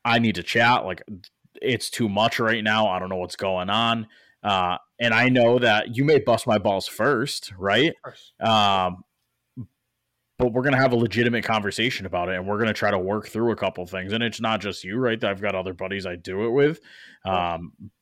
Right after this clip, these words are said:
Speaker 1: but it's one of those things where it's like, when you can break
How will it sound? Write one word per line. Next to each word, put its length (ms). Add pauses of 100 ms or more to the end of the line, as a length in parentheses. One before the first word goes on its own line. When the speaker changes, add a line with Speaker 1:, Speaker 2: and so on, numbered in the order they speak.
Speaker 1:
but 180
it's 160
one 160
of 60
those 200
things 260
where 160
it's 140
like, 320 (460)
when 240
you 240
can 260
break 500